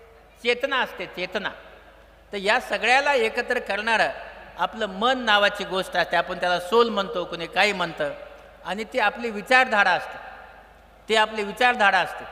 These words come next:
आणि म्हणून टाळ्या जे तुम्ही वाजवल्या, त्या तीन प्रकारच्या वाजवल्या. कशा सांगतो?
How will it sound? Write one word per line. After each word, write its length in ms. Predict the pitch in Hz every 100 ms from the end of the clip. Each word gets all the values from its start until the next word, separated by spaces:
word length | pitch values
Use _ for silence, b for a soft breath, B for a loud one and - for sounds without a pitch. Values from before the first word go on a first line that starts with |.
| - - - -
आणि 140 | 196
म्हणून 340 | 214 233 269 277 - - - - - -
टाळ्या 300 | 202 240 262
जे 120 | 247
तुम्ही 260 | - 240 240
वाजवल्या, 460 | 208 208 233 214
त्या 180 | 208 208 -
तीन 160 | 240 226
प्रकारच्या 460 | 214 208 185 180
वाजवल्या. 400 | 165 151 135 117
कशा 360 | - 180 180 208
सांगतो? 340 | 196 175 -